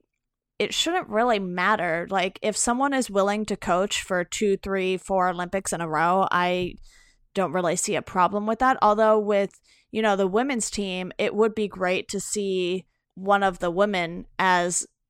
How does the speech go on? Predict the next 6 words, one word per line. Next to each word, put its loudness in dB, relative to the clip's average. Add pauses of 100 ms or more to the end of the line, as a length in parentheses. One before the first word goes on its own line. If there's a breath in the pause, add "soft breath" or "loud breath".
(140)
a 2
head 0
coach, 2
because -2 (360 soft breath)
I 0
think -2